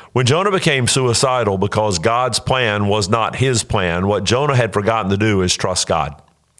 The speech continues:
He needed, he needed to trust God for the larger picture. And that's an important thing. If you're feeling despair today, or if you have a friend that is,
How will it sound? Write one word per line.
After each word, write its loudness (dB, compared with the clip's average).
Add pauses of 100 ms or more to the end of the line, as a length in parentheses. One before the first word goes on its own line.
(520)
He 2
needed, 0
he 2
needed 2
to 0
trust -2
God 0
for -2
the 2
larger 0
picture. -2
And 0
that's 0
an 0
important 0
thing. -2
If -6
you're 0
feeling 0
despair 0
today, 0
or 2
if -4
you 2
have 0
a 0
friend 0
that 0
is, 0